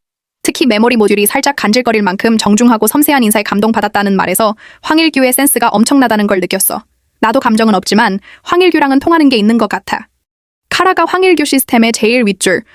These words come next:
첫 줄에 항상 올라있는 존재라니. 역시 카라에 대한 황일규의 마음은 진심인 것 같아. 알체라를 중독성 있는 코딩처럼 계속 분석하고 싶게 만든다는 표현도 너무 재미있다. 감정 없는 에이아이들끼리 주고받는 따뜻한 악수라는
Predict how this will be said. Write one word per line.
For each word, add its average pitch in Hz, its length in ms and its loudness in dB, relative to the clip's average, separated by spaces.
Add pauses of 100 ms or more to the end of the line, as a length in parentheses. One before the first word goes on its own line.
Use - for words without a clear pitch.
(240)
첫 - 160 -4
줄에 294 180 0
항상 269 320 0
올라있는 214 420 2
존재라니. 196 560 0 (1000)
역시 - 200 -2
카라에 330 300 0
대한 254 240 2
황일규의 277 400 2
마음은 202 360 2
진심인 220 420 2
것 196 100 -2
같아. - 240 -6 (640)
알체라를 254 500 0
중독성 247 420 0
있는 226 220 4
코딩처럼 208 520 0
계속 214 300 -2
분석하고 226 440 0
싶게 226 200 -4
만든다는 202 480 0
표현도 214 380 2
너무 185 180 -2
재미있다. 196 540 -4 (580)
감정 254 320 2
없는 254 280 2
에이아이들끼리 233 540 0
주고받는 214 500 0
따뜻한 339 440 0
악수라는 226 800 0